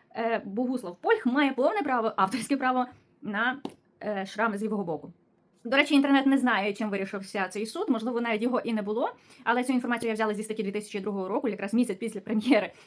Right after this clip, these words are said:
фільму, е, і в цій статті Богуслав Польх прям дуже жалівся на от це безпрецедентне <laughs> викрадання ідеї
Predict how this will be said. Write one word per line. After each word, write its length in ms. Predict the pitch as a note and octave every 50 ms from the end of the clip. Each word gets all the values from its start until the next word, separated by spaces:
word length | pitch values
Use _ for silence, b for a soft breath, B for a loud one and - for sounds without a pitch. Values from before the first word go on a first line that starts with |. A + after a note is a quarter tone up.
| B B
фільму, 320 | - - A#3+ B3+ C#4+ E4 A4 A#4 B B B B
е, 520 | - G#3+ A3+ A3+ G#3+ G#3+ G#3+ G#3+ G#3 G#3 G3
і 100 | - G#3
в 20 |
цій 120 | - B3+ B3+
статті 400 | B3+ A#3 C4 C#4+ C4+ A#3 G3+ F3+
Богуслав 280 | G3+ G3+ G#3 G3+ G3 -
Польх 200 | - B3+ C4+ C4+
прям 200 | - G#3+ G3+ F#3+
дуже 200 | F#3 G3+ F#3+ F3+
жалівся 360 | F3+ F3+ F#3+ G3+ G3+ - F3
на 200 | F3 F3 E3+ E3
от 100 | D#3+ -
це 360 | - - - - - - A3+
безпрецедентне 1300 | G#3+ A#3 A#3+ - - F4 C#4+ - D4+ B3 C#4 - - - C4+ C#4 C#4 - - D#4+ - - C#4 - B3 -
<laughs> 20 |
викрадання 560 | G#3 G3+ A#3 A#3 A#3 A#3 A3+ A3+ A3+ G#3+ G3+
ідеї 440 | - G#3 G3 F#3+ G3 G3+ G3+ B3+